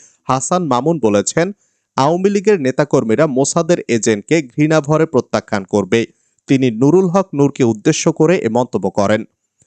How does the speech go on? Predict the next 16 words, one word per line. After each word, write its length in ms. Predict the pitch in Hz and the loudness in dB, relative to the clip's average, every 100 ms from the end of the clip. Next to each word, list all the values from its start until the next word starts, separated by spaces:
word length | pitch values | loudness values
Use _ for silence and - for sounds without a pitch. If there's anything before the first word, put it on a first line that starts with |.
| _ | _
তিনি 180 | 170 175 | 0 2
বলেন, 300 | 170 170 240 | 2 0 0
"আমরা 200 | 160 151 | 0 2
নির্বাচনে 680 | 131 131 120 151 - 165 190 | 2 0 0 -2 0 0 0
বিভিন্ন 500 | 120 117 135 147 139 | 0 -2 -2 -2 0
ইউনিয়নে 480 | 120 123 123 113 110 | 2 2 2 0 0
যাচ্ছি, 540 | 98 104 - - 180 - _ _ | 0 -2 -2 -2 -2 -2 _ _
সাধারণ 540 | - - 139 139 180 185 | -10 -2 -2 0 -2 0
মানুষের 420 | 147 139 - 139 | -2 -2 -2 -2
পাশাপাশি 680 | - 113 - 139 139 - 180 | 0 -2 -2 -2 -2 0 -2
আওয়ামী 340 | - 120 135 143 | 0 0 2 0
লীগের 280 | 131 135 | 2 0
নেতাকর্মীরা 680 | 110 107 123 - 143 147 180 | 0 0 0 0 -2 2 0
আমাদের 320 | 123 110 120 117 _ - | 2 2 0 -2 _ -14
স্বাগত 400 | - 151 131 123 | -4 -4 -2 -2
জানাচ্ছেন।" 640 | 95 101 95 92 - 113 | -2 -2 -4 -6 -2 -2